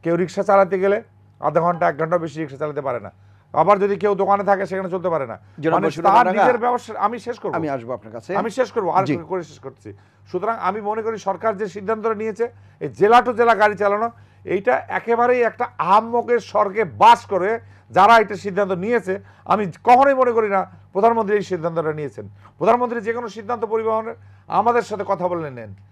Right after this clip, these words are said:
Speaker 1: যে এটা কি করা যায় আপনারা বলেন, অথবা ওনার পরিবর্তে ওনাদের কেউ আসে আমাদেরকে বলেন। এবার এই সিদ্ধান্তটা যিনি নিয়েছেন, একটা অথর্ব মানুষ এবং একটা গরিব মানুষের, আমি মনে করি,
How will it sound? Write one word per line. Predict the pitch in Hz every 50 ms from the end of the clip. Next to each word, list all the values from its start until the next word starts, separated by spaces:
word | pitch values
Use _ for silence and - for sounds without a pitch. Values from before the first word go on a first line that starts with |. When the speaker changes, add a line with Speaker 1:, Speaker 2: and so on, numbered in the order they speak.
| _ _ -
Speaker 1:
যে | 170
এটা | 190 208
কি | 190 - 233
করা | 202 226 240 233 226
যায় | 233 240 226
আপনারা | 208 180 190 190 175
বলেন, | 151 151 147 131 113 101 - _ _ _ -
অথবা | 156 196 190 262 254 262
ওনার | 240 202 202 208 233 240 226
পরিবর্তে | - 202 220 240 233 247 233 240 240
ওনাদের | 226 214 220 208 196 214 190
কেউ | - 226 233
আসে | 233 220 180 208
আমাদেরকে | 202 185 190 180 180 165 180
বলেন। | 170 151 143 120 - - _ _ _ _ _
এবার | - 165 202 233 240 226 - -
এই | 226 233 254 254 240 208
সিদ্ধান্তটা | - - 226 214 185 226 226 208 226 214 214
যিনি | 175 190 202 208 202
নিয়েছেন, | 196 202 202 190 - 233 240 - _ - - - -
একটা | 156 - 196 - -
অথর্ব | - 233 233 247 254 277 262 262 262
মানুষ | 233 233 233 - - - - - - _ _ _ -
এবং | 180 190 208 214
একটা | 220 202 208 - 240 247 247 - - _ _ - -
গরিব | 120 160 208 254 262 202 202
মানুষের, | 208 240 240 240 240 - 247 247 233
আমি | 220 220 226
মনে | 226 226 226 220 220
করি, | 202 220 214 233